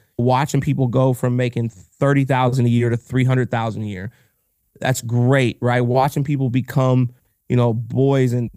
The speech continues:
come, become men, become fathers, become better humans.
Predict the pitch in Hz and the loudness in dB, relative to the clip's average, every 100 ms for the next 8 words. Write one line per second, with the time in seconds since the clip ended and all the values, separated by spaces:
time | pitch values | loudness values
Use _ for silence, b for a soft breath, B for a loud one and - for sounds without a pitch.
0 | _ _ _ - - 127 120 127 120 127 | _ _ _ -16 -4 -4 -2 -4 0 2
1 | 120 123 127 127 113 110 117 139 131 - | 4 4 2 0 -2 -4 -4 -2 -2 -2
2 | 131 127 123 113 110 - _ 107 127 123 | 0 2 0 0 -4 -8 _ -4 0 0
3 | 107 131 123 117 - 135 131 117 117 113 | 0 0 0 -2 0 2 2 -2 -6 -12